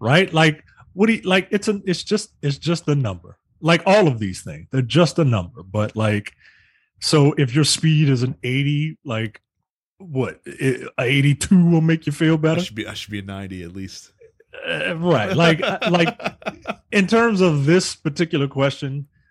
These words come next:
Speaker 1: the, the scrubs know that they're the scrubs, right? Like, they know that they're not, like,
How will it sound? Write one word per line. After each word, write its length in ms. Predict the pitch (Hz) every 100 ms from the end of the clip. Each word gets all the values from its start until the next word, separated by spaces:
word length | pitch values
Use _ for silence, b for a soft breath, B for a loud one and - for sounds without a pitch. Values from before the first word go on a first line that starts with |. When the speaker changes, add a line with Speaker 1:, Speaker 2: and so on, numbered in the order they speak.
| _ 151
Speaker 1:
the, 480 | 139 160 151 143 147
the 200 | 143 170
scrubs 420 | - 220 190 147
know 260 | 143 135 123
that 280 | 117 110
they're 400 | - 110 107 101 107 _ 120
the 160 | 110
scrubs, 640 | 98 - 98 - - - - -
right? 240 | 98 113 -
Like, 220 | 113 113
they 100 | 175
know 240 | 156 147 131
that 140 | 117
they're 140 | 117
not, 340 | 107 101 98 - 104
like, 440 | 92 95 -